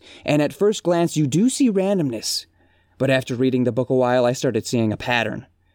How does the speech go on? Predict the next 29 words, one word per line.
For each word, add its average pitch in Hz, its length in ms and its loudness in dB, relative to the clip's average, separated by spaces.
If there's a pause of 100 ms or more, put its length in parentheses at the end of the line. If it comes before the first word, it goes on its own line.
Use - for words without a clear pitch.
(220)
I 175 140 2
did 175 120 2
extensive 175 540 -4
research 156 380 0
to - 80 -14
prove 147 180 0
my 135 140 2
theory. 147 400 0 (320)
After 131 340 -2
hours 208 340 2
of 202 120 0
mathematical 185 560 2
modeling, 160 400 2
I 143 100 2
conclusively 147 560 0
proved 143 340 0
that 131 140 -2
there 127 160 2
is 120 100 -2
a - 40 -8
set 120 240 0
of 110 100 -2
numbers 117 340 0
in 113 120 2
this 110 120 0
book - 280 -2 (520)
that 120 240 0
not 123 400 0
only 147 460 2